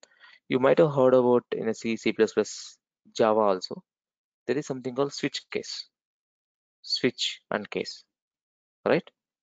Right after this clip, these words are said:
Suppose if I have a multiple conditions, multiple conditions, what we will do, if else, if else, if, if else,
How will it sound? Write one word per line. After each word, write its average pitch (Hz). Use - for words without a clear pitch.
Suppose 151
if 139
I 131
have 139
a 143
multiple 120
conditions, 98
multiple 107
conditions, 95
what 131
we 139
will 123
do, 117
if -
else, 113
if -
else, 107
if, 104
if -
else, 110